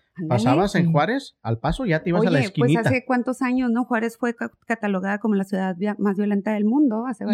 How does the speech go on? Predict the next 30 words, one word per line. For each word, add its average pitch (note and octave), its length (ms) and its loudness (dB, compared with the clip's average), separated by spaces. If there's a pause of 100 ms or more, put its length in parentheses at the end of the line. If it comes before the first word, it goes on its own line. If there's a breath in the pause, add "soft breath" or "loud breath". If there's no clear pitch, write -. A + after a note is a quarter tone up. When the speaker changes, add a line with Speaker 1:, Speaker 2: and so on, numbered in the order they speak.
(140)
Speaker 1:
varios - 40 -16
Speaker 3:
Paso C#4+ 140 2
Speaker 1:
años, C4 160 0
Speaker 3:
era G#3 140 2
Speaker 1:
y - 20 -4
El - 20 -10
Speaker 3:
catalogada F#3+ 400 0
Speaker 1:
Paso F#3+ 120 0
Speaker 3:
las A#3 100 0
Speaker 1:
era F#3 80 0
Speaker 3:
más A#3 80 -2
Speaker 1:
la A#3 80 0
Speaker 3:
seguras. F#3 220 0
Speaker 1:
más F#3+ 200 -6
sa-, F#3+ 300 -6
la F#3 200 -4
más F3+ 200 -4
segura G3 300 -2
del G3+ 120 -2
planeta. F3+ 460 -6 (240)
O - 20 -20
sea, C#3+ 160 -10
no D3 100 -4
manches. F#3+ 320 0
Speaker 3:
Ajá. D#3+ 200 -2 (380)
Speaker 1:
¿Cómo, A3+ 480 0
cómo B3 460 0
cuando A3 260 -2
lo G3 120 -2
dividen, G3+ 800 0